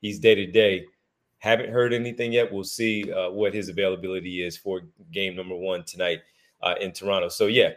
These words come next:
a big barometer here for this team early in the season, especially since we knew what the schedule was a, a long time ago. And even when we thought that they would maybe be two and two, three and one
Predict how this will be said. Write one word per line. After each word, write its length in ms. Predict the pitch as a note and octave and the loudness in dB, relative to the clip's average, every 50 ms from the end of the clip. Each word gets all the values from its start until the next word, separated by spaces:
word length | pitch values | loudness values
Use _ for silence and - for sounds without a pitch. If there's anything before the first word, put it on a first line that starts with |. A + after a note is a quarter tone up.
| - _ - G#2+ | -10 _ -6 -6
a 60 | G2+ | -2
big 260 | F#2 B2 C3 B2 A#2 | 4 4 4 4 4
barometer 460 | A#2+ A#2+ A#2+ A#2 A2+ A2 G#2+ G#2+ G#2+ | 2 4 6 6 6 6 4 2 0
here 260 | G#2 G#2+ G#2+ G#2 G2+ | 2 2 2 2 2
for 220 | G2+ - - A2 G#2+ | 0 0 0 0 0
this 140 | G2+ G2 - | 0 -2 -6
team 280 | - G#2+ G#2 G2 G2 | -4 -2 -2 -2 0
early 260 | G#2 G#2 G2+ G2+ G2 | 0 2 2 2 0
in 80 | F#2+ F#2 | -4 -6
the 60 | F#2 | -6
season, 440 | - - G#2+ G#2+ G2+ G2+ G2+ G2 - _ _ _ _ - | -8 -4 -4 -4 -4 -2 -6 -8 -8 _ _ _ _ -12
especially 420 | - - - - F3 - - F3 D3+ | -10 -6 2 2 2 4 4 -2 -2
since 380 | - - D3+ C#3+ C3+ C#3 - _ _ _ _ - | 0 2 2 2 2 0 -8 _ _ _ _ -2
we 100 | D3+ E3 | 2 4
knew 160 | E3 F3+ F3 | 6 6 6
what 140 | E3 E3+ E3+ | 6 4 2
the 80 | C3 - | -2 -8
schedule 420 | - - C3+ C3+ A#2 B2 B2 A#2+ | 0 4 4 4 4 2 0 4
was 480 | A#2 A#2 A2+ A2+ A2 A2 - - - - - | 6 8 10 10 8 6 -2 -10 -12 -8 -4
a, 20 | |
a 20 | G#2 | -4
long 540 | G#2 G#2 G#2 G2 G2 G#2 A2 A2+ A2 A2 | -2 -4 -4 -2 -2 0 2 2 2 2
time 240 | G#2+ - A#2 A2 A2 | 2 2 0 0 2
ago. 220 | G#2+ G#2 A2 G#2+ A2 | 4 4 6 6 6
And 80 | A#2+ | 4
even 180 | C3 B2+ C3 B2+ | 2 -2 0 0
when 120 | B2+ A#2+ | 0 0
we 100 | A#2 A#2 | -2 -4
thought 280 | A#2 - B2 A#2+ A#2 A2+ | 0 4 8 8 8 6
that 120 | A2+ G2 - | 4 0 2
they 120 | A2+ G#2+ | 2 2
would 180 | G#2 G#2 F#2 G2+ | 2 0 -2 0
maybe 260 | G#2+ G#2 G2 G2+ G2+ | 0 0 0 -4 -8
be 240 | F#2 G2+ G2 F#2+ - | -10 -10 -12 -12 -10
two 280 | - - - A#2+ A2+ G#2+ | -12 -8 -4 -2 -2 -2
and 120 | G#2+ G#2+ | -4 -4
two, 280 | - A2+ A2 G#2+ G#2+ G#2 | -6 -4 -4 -4 -4 -6
three 320 | G#2+ G2 G#2+ A2 A2 G#2 | -8 -6 -4 -2 0 0
and 120 | G#2 G#2 | -2 -2
one 300 | G2+ G#2 G#2+ G#2 G2 F#2+ | 0 0 2 2 0 -2